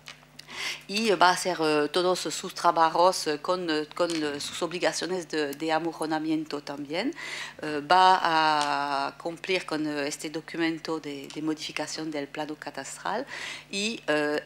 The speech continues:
este documento, eh, está únicamente, eh, entre catastro y el geómetras. Y cuando está con los nuevos números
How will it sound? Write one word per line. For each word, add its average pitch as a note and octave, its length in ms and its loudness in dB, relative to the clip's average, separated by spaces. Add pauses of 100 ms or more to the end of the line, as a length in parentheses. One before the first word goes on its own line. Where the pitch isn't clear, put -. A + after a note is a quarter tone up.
este F3+ 260 -4
documento, F3+ 840 0
eh, D#3+ 260 0
está F3+ 460 2
únicamente, F#3 1040 -2
eh, E3 240 0
entre E3+ 380 -4
catastro G3 500 -2
y G3+ 140 0
el F#3+ 160 -6
geómetras. E3+ 600 -6 (460)
Y F3+ 300 -6 (100)
cuando G3 340 2
está F#3+ 360 0
con F3 220 -2
los D3+ 200 -4
nuevos G3+ 400 0
números G3 640 -2